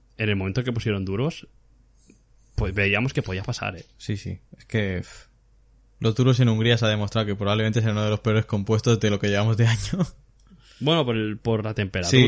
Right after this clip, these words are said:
Speaker 2: Sí, pero que
Speaker 1: imagino.
Speaker 2: si hubieran hecho diez grados más, estaríamos hablando de otra cosa, yo creo.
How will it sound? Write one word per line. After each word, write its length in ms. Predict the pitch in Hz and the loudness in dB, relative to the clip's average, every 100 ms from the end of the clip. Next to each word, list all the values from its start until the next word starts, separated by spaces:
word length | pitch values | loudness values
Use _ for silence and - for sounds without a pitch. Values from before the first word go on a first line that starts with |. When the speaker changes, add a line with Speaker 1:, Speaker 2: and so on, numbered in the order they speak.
| 120 | 4
Speaker 2:
Sí, 40 | 120 | 2
pero 220 | 110 101 | 0 0
que 120 | 104 | 0
Speaker 1:
imagino. 200 | 101 98 | 0 0
Speaker 2:
si 140 | 98 | -2
hubieran 260 | 104 110 120 | 0 2 4
hecho 160 | 123 123 | 4 4
diez 180 | 117 | 4
grados 280 | 110 110 107 | 4 2 2
más, 240 | 107 123 - | 0 0 -2
estaríamos 340 | - 101 104 | -4 -2 -2
hablando 220 | 107 101 | -2 -2
de 60 | 95 | -4
otra 160 | 92 | -4
cosa, 220 | 90 98 90 | -4 -4 -6
yo 120 | 90 | -6
creo. 180 | 92 | -6